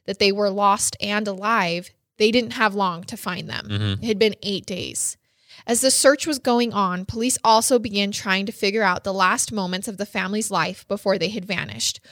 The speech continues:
Speaker 1: Why had no one reported a whole family missing? It had been eight days. Law enforcement discovers that the Jameson family was a private family,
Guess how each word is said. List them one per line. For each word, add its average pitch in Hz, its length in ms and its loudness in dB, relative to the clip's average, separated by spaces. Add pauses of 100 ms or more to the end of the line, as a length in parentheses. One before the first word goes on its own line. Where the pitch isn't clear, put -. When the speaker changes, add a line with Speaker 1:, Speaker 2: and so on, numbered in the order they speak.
(200)
Speaker 1:
Why 220 300 4
had 349 280 -2
no 285 120 -2
one 254 200 -2
reported 220 520 -2
a 214 100 -4
whole 233 500 2
family 214 480 -4
missing? 180 380 -4
It 196 80 -8
had 233 160 -6
been 269 180 -2 (100)
eight 226 360 -6
days. 175 540 -4 (460)
Law 254 200 6
enforcement 277 480 2
discovers 208 480 -2
that 208 80 -14
the 208 80 -4
Jameson 240 540 -2
family 190 340 -4
was 196 160 -6
a 202 60 -6
private 269 560 0
family, - 480 -10